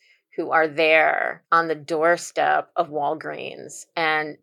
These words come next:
they actually had a hand in creating that situation, which to me is, like, sort of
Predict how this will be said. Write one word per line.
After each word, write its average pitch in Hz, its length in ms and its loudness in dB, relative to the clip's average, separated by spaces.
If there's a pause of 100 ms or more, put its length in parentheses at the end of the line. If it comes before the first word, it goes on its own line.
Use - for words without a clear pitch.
(280)
they 175 260 2
actually 202 440 -2
had 196 200 -2
a 185 40 -4
hand 165 580 -8
in 170 120 -8
creating 160 580 -4
that 147 140 -4
situation, 143 1120 -8 (180)
which 233 260 4
to 196 120 -6
me 196 220 4
is, 165 420 -2
like, 156 300 0
sort 160 240 0
of 151 320 -4